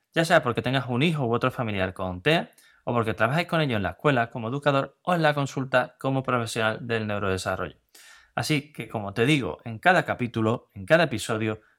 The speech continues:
no te pierdas ni un segundo de lo que viene ahora, porque puede suponer un antes y un después en tu vida y en tu día a día. ¿Estás preparada? Pues vamos a ello. ¿Tienes un hijo con autismo?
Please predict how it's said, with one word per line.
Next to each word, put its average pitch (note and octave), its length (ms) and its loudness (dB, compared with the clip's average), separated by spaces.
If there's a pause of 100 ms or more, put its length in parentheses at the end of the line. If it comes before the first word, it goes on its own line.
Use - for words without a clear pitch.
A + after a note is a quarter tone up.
(140)
no E3 140 2
te D#3 120 2
pierdas G#2 380 -2
ni C#3+ 140 0
un E3+ 100 0
segundo C3+ 440 -2
de F#2+ 40 -4
lo F#2+ 120 -4
que D3 100 2
viene D3+ 200 2
ahora, A#2 420 0 (120)
porque A#2 320 -4
puede F3 220 4
suponer C#3+ 340 -4
un C#3 80 -2
antes C3+ 220 0
y C#3 40 0
un C3+ 60 -2
después A#2+ 320 -6
en E3 140 0
tu C#3+ 100 -2
vida A#2+ 380 -2 (180)
y - 80 -6
en B2 120 -4
tu A2+ 120 -6
día F#2 180 -6
a E2 40 -8
día. - 260 -12 (280)
¿Estás - 180 0
preparada? F3 640 2 (260)
Pues A2 160 -4
vamos G2+ 260 0
a F2+ 80 -10
ello. - 180 -20 (580)
¿Tienes D3+ 300 -4
un F3+ 120 0
hijo D3+ 200 4
con A#2 120 0
autismo? B2+ 600 -4